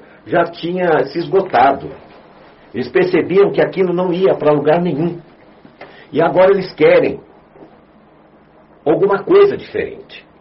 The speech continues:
É quando Yeshua se manifesta.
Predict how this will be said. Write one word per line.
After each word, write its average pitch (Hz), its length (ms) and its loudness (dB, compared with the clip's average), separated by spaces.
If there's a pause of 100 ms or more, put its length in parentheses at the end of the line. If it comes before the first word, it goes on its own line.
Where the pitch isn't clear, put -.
(160)
É 120 100 -4
quando 131 640 -2 (480)
Yeshua 123 480 -2
se - 180 -8
manifesta. - 680 -10